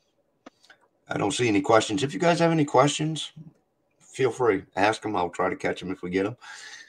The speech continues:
Uh, hey, Ben, how are you tonight? Um, let's see. Uh,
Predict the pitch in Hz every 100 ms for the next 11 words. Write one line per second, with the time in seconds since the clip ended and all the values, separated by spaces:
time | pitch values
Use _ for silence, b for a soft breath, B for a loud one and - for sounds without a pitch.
0 | B - 73 85 104 90 104 113 117 101
1 | 104 104 104 98 117 139 143 _ _ _
2 | - 82 82 - - _ _ _ _ _
3 | _ _ _ _ _ _ _ _ _ _
4 | _ _ - - - 101 98 87 85 80
5 | 73 58 50